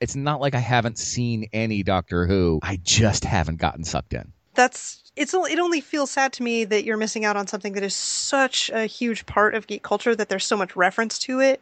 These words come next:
Speaker 1: Oh, there's a ton, yeah.
Speaker 2: Not that you are personally missing out, but that there's
Speaker 1: Right.
Speaker 2: a part of this culture that you are in that you just kind of won't ever really
Speaker 1: But
Speaker 2: get.
Speaker 1: the beautiful thing about geek culture is it's so expansive,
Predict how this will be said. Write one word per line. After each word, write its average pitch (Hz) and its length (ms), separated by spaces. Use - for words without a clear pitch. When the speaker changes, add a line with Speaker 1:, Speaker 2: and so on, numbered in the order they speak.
Speaker 1:
Oh, - 180
there's 90 140
a 80 60
ton, 76 300
yeah. 58 240
Speaker 2:
Not 269 300
that 226 220
you 247 300
are 208 140
personally 202 580
missing 190 300
out, 190 180
but 226 160
that 196 140
there's 139 240
Speaker 1:
Right. 180 200
Speaker 2:
a 147 40
part 233 220
of 196 180
this - 440
culture 214 320
that 196 140
you 185 120
are 180 200
in 226 320
that 196 160
you 214 200
just 202 280
kind 196 220
of 190 80
won't 185 200
ever 185 180
really 175 200
Speaker 1:
But 196 120
Speaker 2:
get. - 80
Speaker 1:
the 180 80
beautiful 185 440
thing 151 200
about 139 240
geek 117 200
culture 113 360
is 98 140
it's 98 160
so 98 240
expansive, 143 680